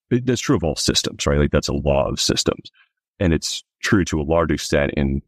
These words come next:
government systems. Um, but the F D A is an interesting one 'cause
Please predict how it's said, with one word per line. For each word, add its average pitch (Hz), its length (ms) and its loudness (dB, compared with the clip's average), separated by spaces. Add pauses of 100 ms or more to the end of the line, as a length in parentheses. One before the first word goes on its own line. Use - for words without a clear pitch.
(100)
government 73 420 0
systems. 69 580 0 (400)
Um, 73 440 0 (1200)
but 92 120 -4
the 95 140 2
F 90 120 -2
D 87 140 0
A 82 60 4
is 80 120 0
an 76 80 -2
interesting 80 420 0
one 65 180 -2
'cause - 380 -2